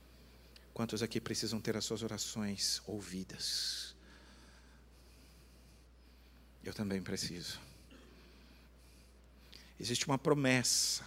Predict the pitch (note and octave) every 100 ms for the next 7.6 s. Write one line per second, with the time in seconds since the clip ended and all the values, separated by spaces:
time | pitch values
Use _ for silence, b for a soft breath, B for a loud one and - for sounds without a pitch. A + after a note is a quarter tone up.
0 | - A2 G2+ A#2+ B2 A#2+ A2+ G#2+ - A2
1 | G2 E2+ - b b b - G#2+ - -
2 | G#2 G#2 G2 F#2+ F#2 G2 F#2 F2 - -
3 | - - B B B B B B B B
4 | B B B - - D#3+ D#3 F3+ D#3 E3
5 | E3 E3+ E3 E3+ F3 E3+ D#3+ D3 E3+ D#3
6 | - B2+ D3 F3+ E3 E3+ - E3 D3+ -
7 | A#2+ G#2+ G#2+ F#2 - -